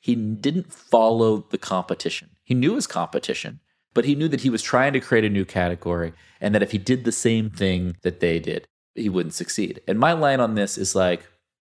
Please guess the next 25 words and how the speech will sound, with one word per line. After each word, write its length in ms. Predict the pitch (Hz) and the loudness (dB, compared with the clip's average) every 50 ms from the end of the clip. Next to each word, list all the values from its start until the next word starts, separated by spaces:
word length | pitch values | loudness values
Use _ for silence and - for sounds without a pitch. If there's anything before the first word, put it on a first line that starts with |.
| _ _ _ _ _ - | _ _ _ _ _ 4
don't 240 | 143 160 165 - - | 4 4 4 0 0
play 240 | - 170 151 160 | 0 2 4 4
on 80 | 147 139 | 4 2
your 100 | 127 110 | 2 -2
competitor's 800 | - - _ _ _ - - 120 110 110 107 98 101 95 - - | -4 -8 _ _ _ -2 0 2 2 2 2 2 0 -2 -2 -4
field. 420 | - - 85 82 78 78 76 - - _ _ _ _ _ | -4 -2 -2 -2 -2 -4 -8 -10 -16 _ _ _ _ _
Create 300 | - - 143 139 160 165 | -2 0 2 2 4 2
a 40 | 156 | 0
field 600 | - - - 123 120 117 110 110 113 113 117 - _ | -2 -2 0 2 4 4 4 4 2 0 -4 -2 _
of 120 | - 107 110 | 0 0 2
your 200 | 107 101 95 98 | 0 0 2 2
own 320 | 95 92 92 92 92 92 - - _ | 2 2 0 -2 -4 -8 -12 -12 _
with 100 | - - | -8 -6
a 60 | - 101 | -6 0
different 360 | - 131 127 - 135 120 - | 0 0 0 0 -2 -4 0
set 160 | - 117 110 | 2 2 2
of 140 | 104 98 95 | 2 0 0
rules 460 | 104 104 95 85 87 - - - - _ - | 0 0 -2 -2 -4 -6 -8 -10 -12 _ -8
and 120 | - - | -10 -8
play 220 | - - 135 131 131 | 0 2 4 4 4
on 140 | 120 107 104 | 4 2 2
that. 220 | 104 90 - - - - _ _ | 0 0 0 -2 -8 -18 _ _
Because 360 | - 127 - 151 135 127 - | -2 2 4 4 2 2 0
the 100 | - - | -4 -6
person 560 | - - 190 208 233 - - 277 247 240 220 | 0 4 4 4 4 2 0 -2 0 -2 -2